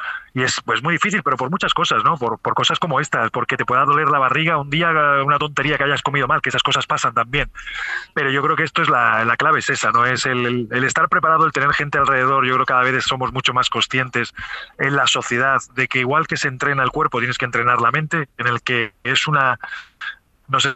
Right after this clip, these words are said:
si se puede decir una lesión mal, pero que es algo más que, que convivimos muchos de nosotros y que probablemente muchos de nosotros, sin saberlo, hayamos pasado por esos momentos de, "Va, tengo, llevo un par de, dos o tres días malos". Pues igual es, hay algo más, ¿no? Y no son solo dos o tres días malos.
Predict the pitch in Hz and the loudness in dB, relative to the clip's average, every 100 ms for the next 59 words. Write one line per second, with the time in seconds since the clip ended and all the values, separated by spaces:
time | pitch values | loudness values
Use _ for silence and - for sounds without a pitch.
0 | - - 123 131 123 120 120 120 113 131 | -6 -6 -4 0 0 2 2 2 2 -2
1 | 117 139 120 120 117 127 135 143 127 131 | 0 0 0 0 0 0 0 0 0 0
2 | 147 135 120 - 120 123 120 127 151 156 | 0 0 -2 0 -2 -2 -2 0 0 -2
3 | 139 147 - 135 131 - 165 196 180 - | -2 -2 0 2 2 2 0 -2 -4 -8
4 | - - 147 156 - 190 220 196 170 175 | -12 -8 -4 -2 0 0 0 -2 -4 -2
5 | 175 160 156 165 165 170 147 139 135 175 | 0 2 2 2 2 0 0 0 2 2
6 | 180 143 165 - 165 175 165 - 165 170 | 2 2 0 0 -2 0 -2 0 0 0
7 | 160 156 165 160 147 160 143 - 151 151 | 0 -2 0 0 2 2 2 0 -4 -2
8 | 170 185 185 175 170 170 156 170 160 156 | -2 -2 0 2 2 2 0 0 0 -2
9 | 139 147 131 120 104 - - - - - | 0 0 2 2 0 -2 -10 -10 -4 0
10 | 139 190 208 147 131 127 117 143 120 127 | 2 2 2 0 0 0 0 0 0 2
11 | 131 123 123 131 139 127 127 123 123 123 | 0 2 0 0 0 0 0 -2 -2 -2
12 | 127 120 135 135 147 | 0 0 0 0 0